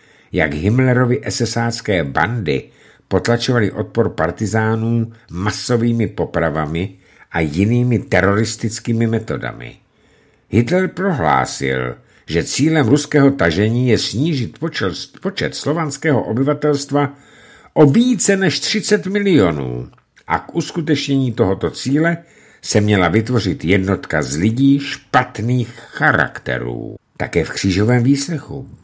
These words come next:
Bach Zelevský přiznal, že toto masové vraždění bylo přímým následkem nacistické ideologie. Jsem toho názoru,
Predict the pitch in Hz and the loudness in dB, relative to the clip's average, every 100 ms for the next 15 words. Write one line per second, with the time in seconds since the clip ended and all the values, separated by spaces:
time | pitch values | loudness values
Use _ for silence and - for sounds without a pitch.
0 | - - 71 - - 65 76 80 - - | -20 -8 -8 -6 -10 -6 -2 -2 -4 -8
1 | 76 - 73 62 71 82 98 107 _ _ | -10 -8 -8 -6 -6 -4 -4 -8 _ _
2 | _ _ _ - 78 - 120 120 98 95 | _ _ _ -10 -8 -2 -2 0 -2 -2
3 | - 131 131 117 78 80 73 73 78 78 | -2 -2 0 0 0 -2 -4 -4 -2 -2
4 | 85 120 117 - - - _ - 107 104 | -2 -2 -4 -18 -20 -20 _ 0 6 6
5 | - - 160 196 170 87 78 117 143 - | 4 -2 -2 -2 0 0 2 0 0 0
6 | 143 139 - 135 135 135 - - 73 82 | -4 -4 0 2 4 0 -4 -10 -2 0
7 | 104 135 131 - 113 - - 113 110 107 | 0 0 -2 -4 -6 -6 -4 -2 -2 -6
8 | 87 67 60 58 52 53 52 - _ _ | -4 -2 -4 -6 -10 -12 -12 -14 _ _
9 | - 156 208 190 - 202 202 202 202 175 | 0 4 4 0 2 4 4 2 0 0
10 | 85 76 67 64 62 | 0 0 0 -4 -8